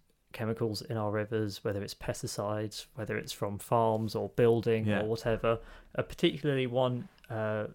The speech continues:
Speaker 1: piece of research suggests that polychlorinated biphenyl, or P C B,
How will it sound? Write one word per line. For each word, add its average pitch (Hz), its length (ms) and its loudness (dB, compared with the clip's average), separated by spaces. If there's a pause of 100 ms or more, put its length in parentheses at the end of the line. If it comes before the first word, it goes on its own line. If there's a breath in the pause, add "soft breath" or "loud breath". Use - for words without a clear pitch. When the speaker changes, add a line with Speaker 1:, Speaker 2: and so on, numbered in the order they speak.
(440)
Speaker 1:
piece 127 200 -4
of 113 60 -4
research 120 340 -2
suggests 120 420 -4
that - 180 -4
polychlorinated 120 1200 0
biphenyl, 120 880 -2 (140)
or - 100 -4
P 127 240 -4
C 113 280 -4
B, 120 400 -4